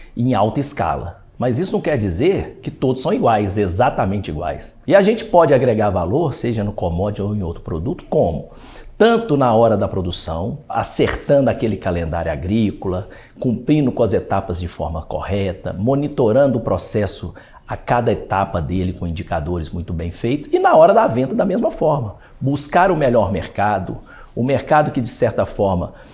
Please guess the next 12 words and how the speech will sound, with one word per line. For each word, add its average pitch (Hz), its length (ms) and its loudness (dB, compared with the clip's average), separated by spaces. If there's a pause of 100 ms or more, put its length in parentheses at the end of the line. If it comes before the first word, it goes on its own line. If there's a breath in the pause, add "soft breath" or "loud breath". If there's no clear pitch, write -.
(200 loud breath)
aceita 147 600 2
melhor 113 300 4
aquele 92 240 -2
produto, 90 640 -6 (180)
que 120 140 -2
vê 101 160 0
um 160 120 2
valor 113 280 4
agregado 92 500 0
melhor 87 320 -2
naquele 80 280 -6
produto, 85 600 -8